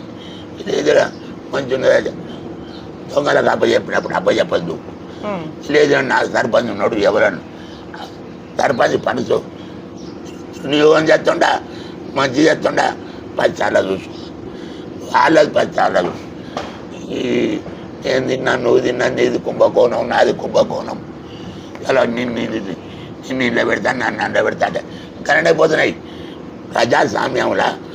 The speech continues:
Speaker 1: ప్రజాస్వామ్య పద్ధతి ప్రకారంగా, వ్యవహారికంగా,
Speaker 2: మ్మ్.
Speaker 1: లోక జ్ఞానం ఉన్నప్పుడు వ్యవహారికంగా ఈ నాలుగు పార్టీలలో అందరం కలిసి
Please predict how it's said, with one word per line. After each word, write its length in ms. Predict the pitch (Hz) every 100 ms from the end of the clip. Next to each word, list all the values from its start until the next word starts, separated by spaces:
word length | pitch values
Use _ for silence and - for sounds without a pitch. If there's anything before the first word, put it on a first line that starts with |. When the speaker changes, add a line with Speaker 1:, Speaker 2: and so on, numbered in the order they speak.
| - - -
Speaker 1:
ప్రజాస్వామ్య 680 | 120 123 139 113 - 107 -
పద్ధతి 460 | - 110 110 - 110
ప్రకారంగా, 600 | - 98 85 90 87 92 - - - - - -
వ్యవహారికంగా, 760 | 147 165 170 151 - - - - - - - -
Speaker 2:
మ్మ్. 460 | - - - -
Speaker 1:
లోక 180 | 139 151
జ్ఞానం 440 | 147 135 127 120 117
ఉన్నప్పుడు 460 | 110 110 - - 104 - - - -
వ్యవహారికంగా 840 | - 127 131 127 - 113 110 117 - - - - - - - - -
ఈ 80 |
నాలుగు 420 | 139 104 127 160 156
పార్టీలలో 640 | - 117 123 123 117 107
అందరం 400 | 90 98 113 113
కలిసి 360 | 101 107 98